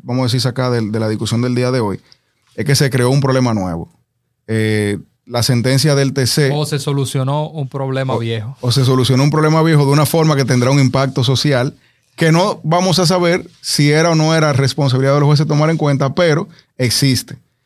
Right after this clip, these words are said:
Speaker 1: Entonces, ante ese problema tangible, vamos a ver en las próximas semanas, eh, cómo va a reaccionar Azona Ores, ya que, digamos que, eh,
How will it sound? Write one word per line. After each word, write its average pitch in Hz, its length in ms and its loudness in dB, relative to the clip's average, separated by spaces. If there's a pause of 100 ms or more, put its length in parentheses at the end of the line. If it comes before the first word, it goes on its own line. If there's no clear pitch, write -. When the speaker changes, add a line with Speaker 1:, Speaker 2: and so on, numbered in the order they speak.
(100)
Speaker 1:
Entonces, 139 280 0
ante 139 360 2
ese 175 220 0
problema 175 380 0
tangible, 175 600 2 (400)
vamos 135 280 0
a 139 40 2
ver 147 100 4
en 151 40 4
las 147 160 2
próximas 147 400 0
semanas, 165 640 -2
eh, 113 280 -2
cómo 127 240 0
va 127 80 0
a 127 40 0
reaccionar 131 400 0
Azona 139 340 0
Ores, 143 380 0 (380)
ya 120 300 -2
que, 123 580 0
digamos 113 420 -2
que, 110 320 -4 (380)
eh, 98 180 -6